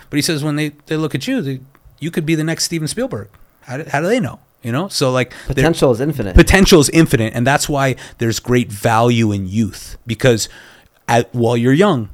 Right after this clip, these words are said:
Speaker 1: your potential is truly infinite. Like, I, we, we're sitting here right now. You could become the president of the United States in twenty years. You know, you, you, you,
Speaker 2: Yeah.
Speaker 1: like, you could, like, like,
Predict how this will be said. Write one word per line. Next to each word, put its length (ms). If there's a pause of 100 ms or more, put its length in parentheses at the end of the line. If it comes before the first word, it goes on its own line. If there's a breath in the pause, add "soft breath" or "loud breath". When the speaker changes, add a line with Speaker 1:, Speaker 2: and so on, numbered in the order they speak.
(400)
Speaker 1:
your 160
potential 480
is 100
truly 380
infinite. 380
Like, 240 (580)
I, 80
we, 160
we're 140
sitting 180
here 140
right 120
now. 120
You 160
could 100
become 240
the 60
president 300
of 100
the 40
United 120
States 280
in 60
twenty 220
years. 340
You 80
know, 60
you, 140
you, 260
you, 180
Speaker 2:
Yeah. 80 (100)
Speaker 1:
like, 140
you 80
could, 180
like, 180
like, 200